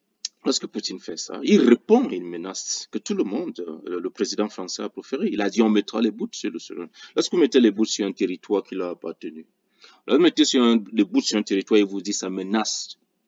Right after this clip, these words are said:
notre sécurité particulière. Mais qu'est-ce que vous attendez à ce qu'il fasse ? Qu'est-ce que vous attendez à ce qu'il fasse ? Qu'il vous dise merci,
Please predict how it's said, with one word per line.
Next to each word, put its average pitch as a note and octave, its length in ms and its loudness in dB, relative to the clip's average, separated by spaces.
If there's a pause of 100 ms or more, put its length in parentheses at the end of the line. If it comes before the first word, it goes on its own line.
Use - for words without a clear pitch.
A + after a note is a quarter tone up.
(160)
notre G2+ 320 -6
sécurité E2+ 560 -10
particulière. E2 440 -10
Mais A#2 120 -6
qu'est-ce - 160 -8
que - 80 -12
vous B2+ 80 -2
attendez G#2 280 -4
à G2 60 -6
ce - 80 -12
qu'il - 140 -12
fasse ? - 360 -16 (1000)
Qu'est-ce C3+ 160 -4
que C#3+ 60 -4
vous B2+ 60 0
attendez G#2 260 -2
à G2 40 -4
ce - 80 -12
qu'il - 120 -16
fasse ? - 320 -16 (560)
Qu'il B2+ 160 8
vous A2+ 140 4
dise G#2+ 360 0 (300)
merci, G#2+ 500 -2